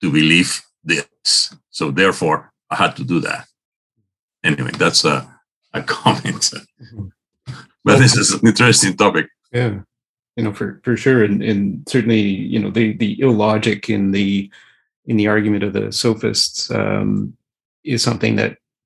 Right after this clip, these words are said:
Speaker 2: I, I think we're being told we have to be careful of here. And certainly the emotion that you, you mentioned, um, and, and this, uh, method of controversy that the, that the sophist will engage in to,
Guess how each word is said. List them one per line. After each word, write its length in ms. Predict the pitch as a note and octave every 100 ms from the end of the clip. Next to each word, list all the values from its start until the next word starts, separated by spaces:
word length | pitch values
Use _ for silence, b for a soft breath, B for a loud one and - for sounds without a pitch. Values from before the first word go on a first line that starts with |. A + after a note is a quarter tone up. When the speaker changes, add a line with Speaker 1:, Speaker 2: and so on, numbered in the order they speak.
| _ _
Speaker 2:
I, 120 | C3 B2+
I 20 |
think 380 | A#2+ A2+ A2 -
we're 140 | B2 G2+
being 340 | G2 A2+ G#2+
told 340 | - D3+ B2
we 120 | G#2 G#2
have 160 | A2
to 60 | G#2+
be 120 | G2+
careful 420 | - B2+ B2+ G#2+
of 320 | F#2+ G2+ - -
here. 360 | A#2 B2 F#2+ G#2
And 160 | G#2
certainly 300 | G2+ A2 G#2+
the 120 | G2+ G2
emotion 420 | G2 G#2 - G#2+
that 120 | G#2
you, 400 | G#2+ G#2 G2 F#2+ -
you 140 | A2
mentioned, 720 | G2+ G#2+ G#2+ A2+ G#2+ G2+ G2 -
um, 460 | A2 G2+ G2+ G#2 - B B B B B _ _ _ _
and, 220 | D3 A2+
and 160 | A2 A2+
this, 320 | A2 - - _ _ _ _ _ _ _ - - -
uh, 280 | C3 A#2 A2+
method 420 | B2+ B2+ B2 B2+
of 200 | A2+ G2+
controversy 800 | - C3+ B2+ - G#2+ F#2+ - G2+
that 260 | F#2+ G#2+ -
the, 540 | - G#2 G2+ F#2+ F#2+ - _
that 140 | - A2
the 80 | A2+
sophist 520 | - G2+ - - -
will 380 | G#2 G2 F#2 F#2+ - _ _
engage 480 | A#2 G#2 A2 G#2+ G2+
in 300 | A2 G2+ A2
to, 500 | - A#2 G#2+ G#2+ G2+